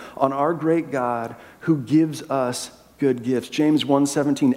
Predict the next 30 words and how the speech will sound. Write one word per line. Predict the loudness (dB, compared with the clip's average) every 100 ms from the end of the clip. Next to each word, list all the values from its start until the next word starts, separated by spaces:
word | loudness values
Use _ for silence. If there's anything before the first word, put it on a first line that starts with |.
| 2
"Every | 0 0 -4
good | -2 2 2
and | 2 -6
perfect | -2 -4 -4 -8 -6
God | -4 -2 -2 -6 -10 -18 -6
is | -6
from | -6 -4 -4 -2 -4 -8 -20 -6
our | -6
heavenly | -2 -4 -4 -6 -6 -10 -14 -20
Father." | -8 -6 -6 -10 -16 -20 _ _ _ _ _ -20 _ _ _
And | 0 0 2
when | 2 2 -2 -4
we | -4
sing | -6 -2 0 2
songs | 0 0 2 0 -2
of | -6 -6
praise, | -4 -2 -2
it | -2
reminds | 2 2 2 -2 0 0 0
us | 0 0
of | -2
how | -4 -2
great | -2 -4 0 2 2 0 -2
and | 0 2
loving | 2 2 0 0
and | 0 0
present | 0 2 2 0 -4 -6 -14 -20 -20 -20 -20 _ 2
and | 2 2
patient | -2 -6 -2 -2 -2 -6 -8 -10 -20 _ _ _ _ _ _
he | -8 -4